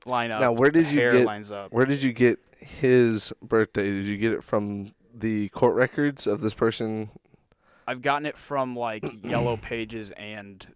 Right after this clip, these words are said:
Speaker 1: the articles about
Speaker 2: Okay.
Speaker 1: him and, like, the
Speaker 2: From
Speaker 1: this
Speaker 2: a, from a James Paisley?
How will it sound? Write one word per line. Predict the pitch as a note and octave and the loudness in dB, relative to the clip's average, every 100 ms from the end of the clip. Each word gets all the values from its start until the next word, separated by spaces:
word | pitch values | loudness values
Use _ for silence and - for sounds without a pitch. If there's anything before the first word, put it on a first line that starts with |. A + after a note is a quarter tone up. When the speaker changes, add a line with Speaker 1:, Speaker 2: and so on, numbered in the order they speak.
| G2+ A2 | _ -12
Speaker 1:
the | G2 - | -12 -8
articles | G#2 F#2+ F#2+ G2 F#2+ | -8 -8 -10 -12 -12
about | F#2+ F#2 E2 | -12 -10 -8
Speaker 2:
Okay. | F#2+ | -8
Speaker 1:
him | G#2+ F#2+ - | -10 -14 -12
and, | A2 G#2 | -12 -12
like, | G2 _ | -16 _
the | G#2 - | -18 -16
Speaker 2:
From | - B2 | 0 2
Speaker 1:
this | A2+ G#2+ | 4 2
Speaker 2:
a, | F2+ | 0
from | B2+ A2+ | 0 0
a | |
James | G2+ G2 A2+ A#2 A2+ A2+ | -2 -4 -2 -2 -2 -4
Paisley? | - - A2+ A#2+ C3 C3+ | -6 -6 -4 -6 -10 -12